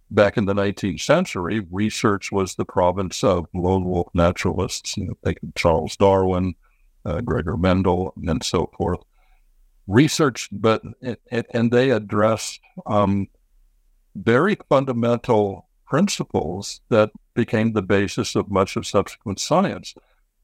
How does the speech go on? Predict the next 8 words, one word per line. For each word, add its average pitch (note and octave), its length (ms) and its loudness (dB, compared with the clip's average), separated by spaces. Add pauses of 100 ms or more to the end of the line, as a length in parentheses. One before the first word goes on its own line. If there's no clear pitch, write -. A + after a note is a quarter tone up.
But C3 240 4 (260)
those C#3+ 320 0
basic D#3 560 -2
principles A2 640 -2
have A#2+ 180 0
largely A2 480 0
been G#2 460 0 (400)
discovered. - 720 0